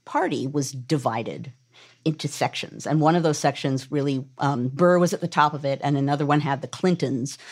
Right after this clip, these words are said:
George Clinton was this very powerful figure in New York, and somehow when any historian writes about him in any book, it always says, "The powerful George <laughs> Clinton." So that comes right into my mind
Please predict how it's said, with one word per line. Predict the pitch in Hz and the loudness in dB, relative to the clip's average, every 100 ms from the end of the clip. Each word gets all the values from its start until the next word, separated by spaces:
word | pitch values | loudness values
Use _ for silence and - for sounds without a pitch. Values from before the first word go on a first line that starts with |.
| - - - | -20 -18 2
George | 220 269 | 4 4
Clinton | - 202 147 147 | 4 2 4 4
was | 139 | 2
this | 143 | 0
very | 151 147 | 2 0
powerful | 151 135 139 151 | 2 2 2 0
figure | - 143 135 139 | -4 -4 -2 0
in | |
New | 143 | 0
York, | 139 139 156 - | 2 0 -2 -4
and | 147 127 | -4 -4
somehow | - 180 185 175 170 | -2 0 2 2 2
when | 143 | -2
any | 127 143 | 0 0
historian | 147 - 139 135 123 | -2 -2 -2 -2 -4
writes | 120 - | -6 -8
about | 139 139 | -6 -2
him | 143 | -2
in | 135 | -2
any | 131 135 | -2 -2
book, | 131 135 - | -2 -4 -4
it | 147 | -4
always | 120 147 139 | -2 -2 -2
says, | 131 135 135 - _ | 0 -2 -4 -12 _
"The | 151 | 2
powerful | 180 254 208 180 | 6 8 6 4
George | 156 180 - | 6 6 6
<laughs> | - | 4
Clinton." | 220 220 175 175 - - | 4 4 2 0 -2 -10
So | - 214 | -2 0
that | 208 - | 0 2
comes | 240 180 | 2 2
right | 170 185 | 2 2
into | 202 175 | 2 -2
my | 151 | 0
mind | 151 143 135 127 | 2 2 0 -2